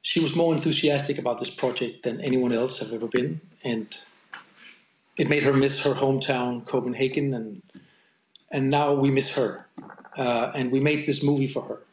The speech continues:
So the honor granted by you, bafta voters,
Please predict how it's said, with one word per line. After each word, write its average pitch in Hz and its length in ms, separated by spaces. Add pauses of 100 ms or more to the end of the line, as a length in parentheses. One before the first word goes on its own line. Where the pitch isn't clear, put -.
(160)
So 123 520 (1000)
the 151 120
honor 165 380
granted 139 420
by 104 180
you, 135 400 (180)
bafta 123 320
voters, 113 680